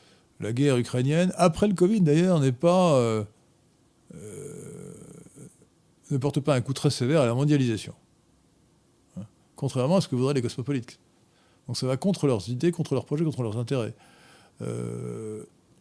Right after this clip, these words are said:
la, les sanctions contre la Russie, euh, comme avant les sanctions contre la Chine, ou les mesures prises par, par les États-Unis contre la Chine, euh, aboutissent à,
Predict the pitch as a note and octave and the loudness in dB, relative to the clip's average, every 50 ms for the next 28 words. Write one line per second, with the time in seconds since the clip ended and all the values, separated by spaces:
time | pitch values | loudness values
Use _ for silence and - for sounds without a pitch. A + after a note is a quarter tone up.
0 | _ _ _ _ - C#3 C3+ C3 B2+ B2 A#2+ A#2 A2+ A2 G#2+ A2+ B2 C#3 - - | _ _ _ _ -2 2 4 4 6 6 6 6 4 4 4 4 2 2 4 6
1 | F3+ E3 - E3 D#3+ C#3 C3+ - - C3+ B2 A2 G2+ G#2+ A#2 - - G3 A3+ B3 | 4 4 6 4 2 0 -2 -2 -2 0 0 0 0 -2 -2 -2 -2 0 0 2
2 | A#3+ G#3 D3+ B2+ A#2 A2 G#2+ G#2+ A2+ A2 G#2+ G#2+ G#2+ G#2 G#2 G#2+ G#2+ - - D#3+ | 2 2 2 2 2 0 0 -2 -2 -4 -6 -6 -6 -8 -8 -8 -10 -2 0 2
3 | D3+ C3+ B2 A#2 B2+ C#3+ C3 G#2+ - B2+ A#2+ B2 A#2+ G#2+ F#2 G2 F#2 F#2 F2+ - | 2 4 2 2 2 0 0 -2 -4 -6 -6 -6 -6 -6 -6 -6 -8 -8 -8 -6
4 | - E3+ F#3+ G#3+ A3 A3+ F#3+ - - A2+ G#2+ A2+ A#2 B2 C#3 C3+ - - C#3 B2 | -2 -2 -2 0 0 -2 -2 -4 -4 -4 -2 0 0 0 0 0 0 -2 -4 -6
5 | - - - A2 G2+ - G#2+ G#2 G#2+ G#2+ G#2+ G#2+ - A2 A2 G#2 A#2 A#2+ B2 A#2 | -6 -8 -10 -10 -10 -10 -12 -12 -12 -14 -12 -10 -8 -8 -6 -4 -4 -4 -4 -4
6 | G#2+ - G#2 G2 G2 - - E3+ F#3 G3+ A3 A3+ - - _ _ - - _ _ | -6 -8 -10 -10 -10 -4 -2 0 0 2 0 -2 -4 -8 _ _ -20 -20 _ _
7 | - - _ _ _ _ _ _ _ _ _ _ _ _ _ _ - - - - | -20 -20 _ _ _ _ _ _ _ _ _ _ _ _ _ _ -20 -20 -20 -18
8 | - G1+ - G1+ - - - G1+ - - - - - _ _ _ _ _ _ _ | -16 -16 -14 -14 -14 -14 -16 -16 -16 -18 -18 -20 -20 _ _ _ _ _ _ _
9 | _ _ _ _ _ _ _ - B2 B2 C3 A#2+ - D#3+ F3+ F#3+ D#3 - - B2+ | _ _ _ _ _ _ _ -4 0 0 0 0 0 0 0 0 0 -2 -2 0
10 | A2+ G#2+ G2+ G2+ F#2+ F#2+ F#2+ | 0 0 0 -2 -4 -4 -6